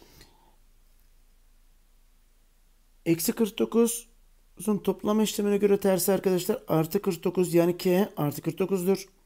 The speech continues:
L de artı yirmi birin toplama işlemine göre tersi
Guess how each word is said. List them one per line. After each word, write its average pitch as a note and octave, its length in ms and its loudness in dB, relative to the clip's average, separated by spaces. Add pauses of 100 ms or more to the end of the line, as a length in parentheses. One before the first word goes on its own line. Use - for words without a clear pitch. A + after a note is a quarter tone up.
(1700)
L F#3+ 340 10
de A3+ 100 6
artı G3 340 0
yirmi G#3 380 2
birin G#3+ 260 2
toplama D#3+ 360 -2
işlemine D#3 320 -4
göre C#3 220 -2
tersi C3 400 -4